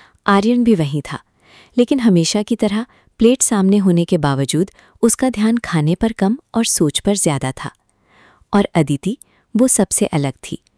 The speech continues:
जल्दी-जल्दी नाश्ता कर रही थी, जैसे कहीं बहुत देर हो रही हो। "अदिति," उसकी माँ ने उसे देखते हुए कहा, "थोड़ा आराम से खाओ बेटा, कोई ट्रेन नहीं छूट रही।"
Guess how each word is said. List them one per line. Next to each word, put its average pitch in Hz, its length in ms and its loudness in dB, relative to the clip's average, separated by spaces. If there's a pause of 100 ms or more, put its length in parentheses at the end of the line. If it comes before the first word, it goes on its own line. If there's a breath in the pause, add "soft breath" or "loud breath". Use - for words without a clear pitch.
(260)
जल्दी-जल्दी 190 600 2
नाश्ता 151 360 0
कर 143 160 -4
रही 139 260 -6
थी, - 180 -10 (420 soft breath)
जैसे 190 240 4
कहीं 220 260 2
बहुत 185 340 0
देर 147 180 2
हो 147 140 -2
रही 139 260 -4
हो। 135 200 -10 (960)
"अदिति," 160 420 -2 (380)
उसकी 220 240 0
माँ 170 200 4
ने 165 120 2
उसे 165 200 0
देखते 147 300 -2
हुए 139 160 -2
कहा, 139 280 -6 (800)
"थोड़ा 220 160 2
आराम 147 380 0
से - 140 0
खाओ 143 240 -2
बेटा, 147 300 -2 (260)
कोई 240 140 2
ट्रेन 160 300 2
नहीं 165 220 2
छूट 180 220 0 (120)
रही।" 135 220 -6